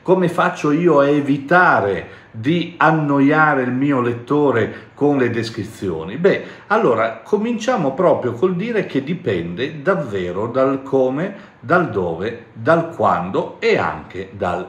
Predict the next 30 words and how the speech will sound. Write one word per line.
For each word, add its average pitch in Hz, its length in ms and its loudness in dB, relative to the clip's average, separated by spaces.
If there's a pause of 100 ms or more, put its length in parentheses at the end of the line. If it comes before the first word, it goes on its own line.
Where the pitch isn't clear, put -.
(160)
perché. - 500 -6 (1400)
Cominciamo 233 540 0
dal 190 240 4
quando, 104 580 2
che 156 140 -4
forse 220 340 -2
è 185 40 4
la 147 100 2
cosa 165 300 0
più 160 200 -4
semplice. 85 960 -4 (680)
All'inizio 214 520 0
di 147 100 -2
un 160 140 0
racconto 127 640 0
o 165 160 2
di 123 100 -4
un 127 180 -2
romanzo, 120 680 0
io 175 240 -2
come 147 320 -2
lettore 180 580 2
ho, 151 320 0
eh, 135 60 2
bisogno 175 460 -2
di - 120 -4
capire - 720 -2
dove 170 440 2
mi 156 180 0
trovo, 165 680 0